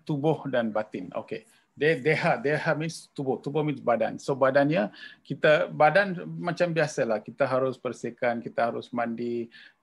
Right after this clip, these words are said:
kita harus pakai pakaian bersih dan sebagainya. Dan atma syukurota, artinya, eh, apa kita harus lihat balik kepada atma dan apakah yang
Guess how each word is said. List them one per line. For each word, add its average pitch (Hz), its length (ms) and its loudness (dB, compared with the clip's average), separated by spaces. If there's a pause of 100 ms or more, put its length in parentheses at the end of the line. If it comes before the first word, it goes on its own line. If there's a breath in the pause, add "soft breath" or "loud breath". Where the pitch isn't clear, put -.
kita 120 240 0
harus 123 240 -6
pakai 113 320 -2
pakaian 117 400 -4
bersih 117 800 -8
dan 117 160 -4
sebagainya. - 640 -10 (460 soft breath)
Dan 175 320 0
atma 135 320 -2
syukurota, 110 640 -8
artinya, 120 800 -4 (400 soft breath)
eh, 117 480 -2 (240)
apa - 240 0
kita 156 320 0
harus 147 320 0
lihat 131 320 -2
balik 127 320 -2
kepada 127 480 0
atma 165 480 -4 (320 soft breath)
dan 123 160 0 (160)
apakah 160 560 -2
yang 127 400 0